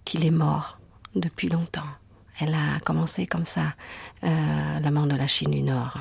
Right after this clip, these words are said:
Donc, euh, c'est toujours très compliqué avec elle. On sait pas, hum. Mais je pense qu'elle avait peur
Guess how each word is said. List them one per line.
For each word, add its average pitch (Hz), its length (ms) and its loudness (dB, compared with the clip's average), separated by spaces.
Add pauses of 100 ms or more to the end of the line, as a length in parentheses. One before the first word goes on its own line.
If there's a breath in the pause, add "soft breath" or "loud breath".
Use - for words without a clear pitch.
(480 loud breath)
Donc, 156 400 2
euh, 147 200 2 (300)
c'est - 380 -2
toujours 180 240 -2
très - 180 0
compliqué 165 580 0
avec 147 280 -4
elle. 143 280 2
On 143 60 -4
sait 160 160 0
pas, 165 280 0
hum. 147 320 2 (600 loud breath)
Mais 190 80 10
je 214 120 10
pense 226 320 10
qu'elle 165 220 2
avait 143 200 0
peur - 560 0